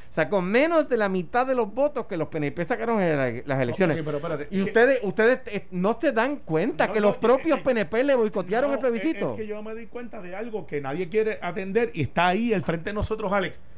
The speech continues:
Speaker 2: Si en el día de mañana, eh, si en el día de mañana, Tato, en Coamo, hay cuarenta y cinco mil habitantes, por poner el número, no sé cuántos hay,
Speaker 1: Más
Speaker 2: puede
Speaker 1: o
Speaker 2: estar
Speaker 1: menos.
Speaker 2: más o menos, cuarenta y cinco mil habitantes,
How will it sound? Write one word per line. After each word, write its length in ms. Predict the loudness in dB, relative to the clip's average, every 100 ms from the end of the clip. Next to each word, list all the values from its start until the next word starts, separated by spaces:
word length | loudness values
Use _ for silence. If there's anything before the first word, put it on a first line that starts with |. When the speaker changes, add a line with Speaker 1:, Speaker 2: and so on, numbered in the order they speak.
| -12
Speaker 2:
Si 200 | -10 -2
en 120 | 0 0
el 140 | 0
día 200 | 2 4
de 120 | 4
mañana, 440 | 0 0 2 0 -6 -12 -12 -12 -12 -12 -12 -14 -12 -10
eh, 80 | -8
si 120 | -4
en 60 |
el 100 | -2
día 160 | 2 2
de 80 | 4
mañana, 420 | 2 2 0 -2 -8 -12 -12 -12 -2
Tato, 420 | 0 0 -2 -6
en 120 | -8
Coamo, 420 | 0 2 4 2 -8 -12 -12 -4
hay 260 | -2 -2 -8 -2
cuarenta 420 | 4 6 4 0
y 40 | -4
cinco 340 | -6 -6 -4
mil 220 | -2 -2
habitantes, 540 | 0 0 2 -2 -2 -8
por 180 | -10 -8
poner 220 | -8 -8
el 80 | -6
número, 240 | -6 -6
no 120 | -8
sé 120 | -6 -6
cuántos 280 | -6 -4
hay, 80 | -4
Speaker 1:
Más 500 | -4 -8 -12 -12 -10
Speaker 2:
puede 160 | -2 0
Speaker 1:
o 40 |
Speaker 2:
estar 200 | 2 2
Speaker 1:
menos. 180 | 0 0
Speaker 2:
más 160 | 2 4
o 40 |
menos, 180 | 4 6
cuarenta 260 | 6 6
y 40 | 0
cinco 200 | 0 2
mil 80 | 4
habitantes, 400 | 4 2 -4